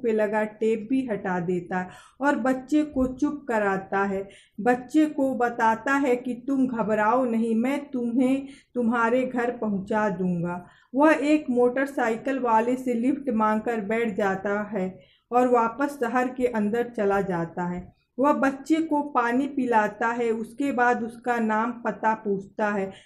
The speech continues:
मगर बच्चा अपना नाम और प-, माता पिता का नाम बताता है, लेकिन उसका घर कहाँ है ये नहीं बता पाता।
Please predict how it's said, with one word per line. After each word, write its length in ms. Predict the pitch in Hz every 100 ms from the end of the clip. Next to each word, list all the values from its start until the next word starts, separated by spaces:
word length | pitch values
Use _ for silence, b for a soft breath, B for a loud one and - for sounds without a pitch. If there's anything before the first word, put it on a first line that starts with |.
| B 220
मगर 320 | 226 254 247
बच्चा 460 | 226 226 - 254
अपना 400 | 233 214 220 240
नाम 380 | 220 214 220 226
और 280 | 208 214 214
प-, 180 | 208 196 B B -
माता 360 | 214 208 240 240
पिता 340 | 233 220 220
का 200 | 214 214
नाम 280 | 208 214 214
बताता 580 | 196 196 180 175 - 190
है, 220 | 185 185 B 220
लेकिन 380 | 233 233 277 254
उसका 340 | - - 254
घर 320 | 220 240 247
कहाँ 440 | 262 226 220 247 254
है 340 | 240 233 214
ये 160 | 254 226
नहीं 300 | 214 247 220
बता 320 | 185 - 170
पाता। 460 | - 165 165 -